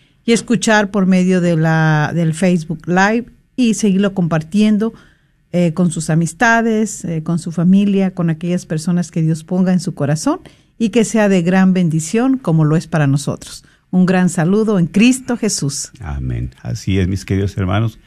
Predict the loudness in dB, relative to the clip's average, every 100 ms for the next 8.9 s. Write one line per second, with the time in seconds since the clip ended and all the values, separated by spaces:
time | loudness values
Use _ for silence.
0 | _ _ -8 -8 -4 -6 -2 -4 -2 -2
1 | -2 -4 -8 -10 -14 -10 -8 -6 -4 -4
2 | -4 -6 -12 _ _ _ -2 2 2 2
3 | 2 2 0 -2 -4 -6 -6 -4 -2 0
4 | -2 -2 0 0 -2 -8 _ _ -2 0
5 | 2 0 0 -2 -2 0 0 0 -2 -4
6 | -12 _ _ _ _ _ -20 -12 -4 -2
7 | 0 -2 -4 -10 -20 -20 -12 -4 -4 -2
8 | -2 -2 -4 -6 -6 -4 -4 -4